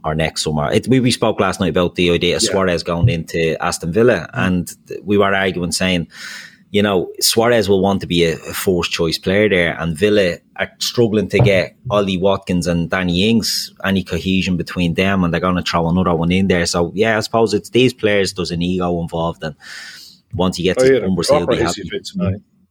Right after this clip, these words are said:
Speaker 1: Yeah, I heard that he, he had a strop. He got
Speaker 2: Oh.
Speaker 1: taken off for Harry Maguire, did he?
Speaker 2: Got, yeah, he got, well, he got, he brought, he came on, I think he brought Rashford on or S-, Sancho. He brought Maguire on at the same time, but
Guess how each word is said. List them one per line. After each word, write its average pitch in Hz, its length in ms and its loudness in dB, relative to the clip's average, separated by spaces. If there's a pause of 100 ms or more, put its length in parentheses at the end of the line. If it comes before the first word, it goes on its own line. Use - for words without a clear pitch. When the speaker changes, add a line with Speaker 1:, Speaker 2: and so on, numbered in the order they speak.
(500)
Speaker 1:
Yeah, 87 320 -2
I 82 140 -4
heard 101 280 4
that 92 120 0
he, 107 260 -6
he 82 100 -8
had 90 120 -4
a 85 60 -6
strop. 98 260 -2
He 127 80 2
got 139 80 6
Speaker 2:
Oh. 139 60 6
Speaker 1:
taken 104 180 0
off 92 140 0
for 85 100 0
Harry 92 220 -2
Maguire, 101 400 -2
did 123 120 -8
he? 123 60 -8
Speaker 2:
Got, 123 220 -2 (200)
yeah, 156 200 2
he 147 40 2
got, 139 280 2
well, 139 160 6
he 139 100 4
got, 151 300 2 (320)
he 147 120 -6
brought, 160 320 4
he 147 140 -2
came 170 280 2
on, 165 240 -2 (580)
I 143 40 0
think 185 140 -4
he 185 60 0
brought 139 320 0 (400)
Rashford 123 420 -4
on 147 180 -2
or 123 80 -2
S-, - 380 -10 (240)
Sancho. 95 720 -12 (360)
He 117 80 -8
brought 131 220 4
Maguire 120 400 4
on 107 160 -2
at 92 80 -14
the 90 60 -20
same 98 300 -6
time, 95 340 -6
but 101 340 -2